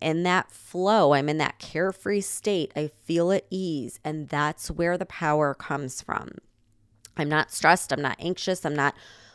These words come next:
holding on to it. I'm, I'm able to just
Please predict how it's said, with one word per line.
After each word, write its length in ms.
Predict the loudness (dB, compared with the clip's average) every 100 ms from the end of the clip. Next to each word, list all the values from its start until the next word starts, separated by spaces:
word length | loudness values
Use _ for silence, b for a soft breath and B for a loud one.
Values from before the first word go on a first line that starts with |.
| B
holding 520 | -6 2 4 4 4
on 260 | 4 4 2
to 200 | 2 6
it. 280 | 6 6 2 -2
I'm, 300 | -2 -2 -8 _ _
I'm 460 | -2 0 0 -4 -8 _ _ _
able 380 | 0 2 2 0
to 180 | -2 -6
just 600 | 0 4 2 0 -10 -12